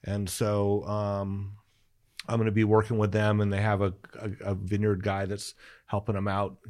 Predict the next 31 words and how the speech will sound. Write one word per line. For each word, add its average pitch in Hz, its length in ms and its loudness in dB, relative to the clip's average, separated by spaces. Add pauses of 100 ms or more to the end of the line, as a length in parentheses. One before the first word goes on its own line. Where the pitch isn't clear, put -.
um, 98 180 -4
getting 98 300 -2
it 90 100 -10
kinda 98 460 -2
all 92 160 -4
s-, - 260 -8 (340)
ready 101 380 0
and 92 240 -4
set 98 200 -4
to - 80 -8
go. 87 200 -4 (300)
The, 143 120 6
the, 135 440 0 (180)
the 143 160 8
idea 156 320 6
was 170 160 6
not 147 200 6
to 143 80 2
make 135 280 4
Petite - 320 0
Sirah 117 380 4
Rosé, 104 440 2 (540)
but 131 220 6
when 131 580 4
you 120 220 2
have 135 520 4
a 120 160 2
Petite 135 500 0
Sirah 127 360 6
vineyard 113 380 2
that 107 280 4